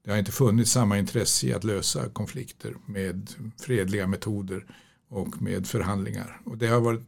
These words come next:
deprimerande att se, men jag vet ju, eh, att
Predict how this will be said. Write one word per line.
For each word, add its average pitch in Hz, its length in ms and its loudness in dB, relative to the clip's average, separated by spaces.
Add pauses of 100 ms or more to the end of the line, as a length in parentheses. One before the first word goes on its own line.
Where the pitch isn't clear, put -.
deprimerande 110 840 0
att 98 60 -2
se, 110 220 0
men 104 140 -4
jag 107 120 0
vet 127 360 2
ju, 113 160 2 (680)
eh, 98 240 2
att 101 220 -2